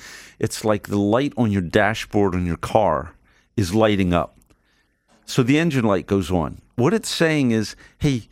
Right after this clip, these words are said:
you, something in here needs to be checked out." That's when you feel passion. That's like the engine light going on.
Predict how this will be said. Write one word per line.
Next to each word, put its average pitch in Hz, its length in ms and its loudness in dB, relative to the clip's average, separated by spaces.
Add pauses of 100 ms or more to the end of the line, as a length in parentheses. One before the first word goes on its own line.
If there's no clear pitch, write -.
(160)
you, 127 280 -4
something 190 580 -2
in 156 160 2
here 139 240 0
needs 127 400 0
to - 100 -10
be 101 160 -4
checked - 460 -4
out." 80 240 -2 (640)
That's 131 240 -2
when 120 160 0
you 113 80 -6
feel 117 500 -2 (100)
passion. - 460 -4 (400)
That's - 240 -6
like 110 220 -2
the 101 340 -4
engine 107 320 0
light 78 200 -2
going 82 300 0
on. 78 220 -4